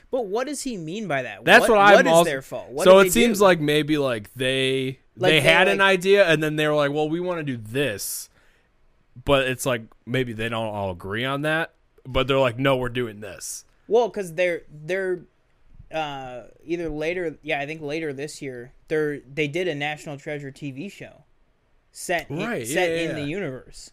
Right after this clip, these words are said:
Speaker 1: It's already
Speaker 2: Uh-huh.
Speaker 1: filmed, and, or I think they're filming right now or something.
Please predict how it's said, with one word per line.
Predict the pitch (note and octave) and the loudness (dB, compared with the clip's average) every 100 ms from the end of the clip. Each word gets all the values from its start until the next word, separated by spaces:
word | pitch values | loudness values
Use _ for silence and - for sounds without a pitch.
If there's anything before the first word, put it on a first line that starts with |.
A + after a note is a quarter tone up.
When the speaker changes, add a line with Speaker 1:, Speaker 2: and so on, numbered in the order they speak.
| _ | _
Speaker 1:
It's | C#3+ D3 | -10 -4
already | D#3 D3 C#3+ | -2 -2 -4
Speaker 2:
Uh-huh. | C#3 | -8
Speaker 1:
filmed, | - D3 D#3 C#3+ | -10 -8 -8 -10
and, | C3+ B2+ G2 | -12 -14 -10
or | C#3 C3+ | -6 -6
I | C3 | -6
think | D3+ D3 | -10 -12
they're | B2+ | -12
filming | - D3 D3 | -12 -12 -10
right | C3+ B2 | -10 -10
now | A2 D3 | -12 -10
or | F#3 | -12
something. | F#3 F#3+ G#3 G3+ | -12 -12 -10 -10